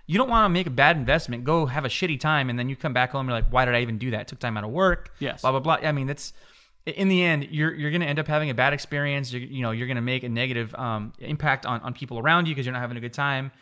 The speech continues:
Speaker 1: It, it's kind of up to you. Now, getting back to what happened with Aaron, I know Aaron. Aaron's a good dude. He's, he's a,
Speaker 2: He is.
Speaker 1: he's, he's a really
Speaker 2: Really
Speaker 1: nice
Speaker 2: nice
Speaker 1: guy.
Speaker 2: guy.
Speaker 1: He really is.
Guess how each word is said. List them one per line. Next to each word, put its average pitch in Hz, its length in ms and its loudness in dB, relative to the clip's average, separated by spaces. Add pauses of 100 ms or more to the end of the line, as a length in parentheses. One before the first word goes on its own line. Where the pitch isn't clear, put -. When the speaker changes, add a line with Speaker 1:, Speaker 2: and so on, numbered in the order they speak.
(300)
Speaker 1:
It, 165 220 -8
it's 156 260 -4
kind 185 220 2
of 160 120 0
up 147 160 -2
to 143 120 -6
you. 123 140 -4
Now, 127 260 -2 (320)
getting 170 180 2
back 165 200 6
to 160 100 -6
what 147 100 -2
happened 147 260 0
with 127 120 -8
Aaron, 156 280 0 (520)
I 202 100 4
know 202 160 4
Aaron. 120 280 -4 (260)
Aaron's 233 260 2
a 143 60 -6
good 127 260 -2
dude. 120 200 -6
He's, 170 220 -2
he's 185 180 -4
a, 156 80 0
Speaker 2:
He 208 60 0
is. 226 100 -4
Speaker 1:
he's, 196 200 -4
he's 214 200 0
a 180 60 6
really 143 140 0 (220)
Speaker 2:
Really - 40 4
Speaker 1:
nice 151 180 2
Speaker 2:
nice 135 80 0
Speaker 1:
guy. 135 100 2
Speaker 2:
guy. 190 220 0 (240)
Speaker 1:
He 180 100 2
really 185 260 4
is. 120 220 -4